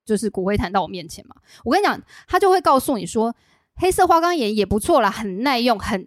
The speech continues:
硬，不会坏。缺点就是比较潮湿啦。”那你知道台湾就是很潮湿嘛，你也不希望会有发霉啊，还是什么的情况。他会这样讲，你又很怕嘛，你又会觉得说：“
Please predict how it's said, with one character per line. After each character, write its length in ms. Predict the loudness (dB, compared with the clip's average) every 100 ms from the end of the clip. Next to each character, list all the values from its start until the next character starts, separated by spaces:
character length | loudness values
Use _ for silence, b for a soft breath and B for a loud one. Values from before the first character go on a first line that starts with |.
| -6
硬， 360 | -4 -6 -10 -20 _ -4
不 100 | 2
会 160 | 2
坏。 440 | 2 0 0 -2 -16 _ _ _ _ _
缺 260 | -6 0 0
点 180 | 0 -2
就 120 | -2
是 80 | -2
比 120 | -2
较 140 | -2
潮 340 | -2 -4 -4 -4
湿 360 | -6 -8 -8
啦。” 180 | -8 -10 _ -4
那 80 | -2
你 80 | 0
知 80 |
道 80 | 0
台 220 | 0 2
湾 120 | 2 2
就 120 | 2
是 100 | 2
很 140 | 0
潮 340 | -4 -6 -4 -4
湿 240 | -6 -6
嘛， 160 | -4 0
你 80 |
也 80 | 2
不 140 | 4 2
希 160 | 4
望 200 | 2 2 -2
会 200 | 2 2
有 60 |
发 300 | 2 2 2
霉 220 | 2 0 -4
啊， 120 | -4
还 140 | -2
是 80 | -2
什 120 | -2
么 60 | -8
的 80 | -8
情 200 | -8 -2
况。 120 | -2 B B
他 80 | 0
会 80 | 2
这 80 | 2
样 140 | 0
讲， 260 | -2 -4 0
你 40 |
又 160 | 2 2
很 120 | 0
怕 260 | -4 -2 -2
嘛， 100 | -4
你 100 | 2
又 100 | 4
会 80 | 4
觉 80 | 4
得 180 | 2 2
说：“ 160 | 0